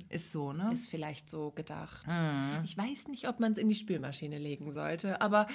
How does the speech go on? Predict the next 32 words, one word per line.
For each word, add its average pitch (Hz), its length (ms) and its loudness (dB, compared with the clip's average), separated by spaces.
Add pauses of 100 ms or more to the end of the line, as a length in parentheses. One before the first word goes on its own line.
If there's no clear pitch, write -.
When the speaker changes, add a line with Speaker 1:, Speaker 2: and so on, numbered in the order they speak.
(200)
Speaker 2:
das 247 180 4
ist 247 140 2
ja 254 80 6
jedem 220 320 8
selbst 170 380 4
überlassen. 151 360 -4
Speaker 1:
Da 147 120 4
muss 165 200 4
man 160 240 6
halt, 143 160 6
das 139 140 2
muss 160 160 0
man 147 100 4
mit 131 100 0
seiner 131 240 4
Familie 131 520 6
abklären. 190 760 12
Speaker 2:
Das 208 160 12
muss 208 160 10
man, 196 140 4
da 190 80 6
muss 196 160 6
man 196 120 6
sich 185 200 2
abstimmen. 156 560 2
Das 196 120 2
ist 202 140 4
ganz 208 240 8
individuell, 190 640 4
funktioniert 156 640 -4
das. - 260 0
Aber, 185 300 8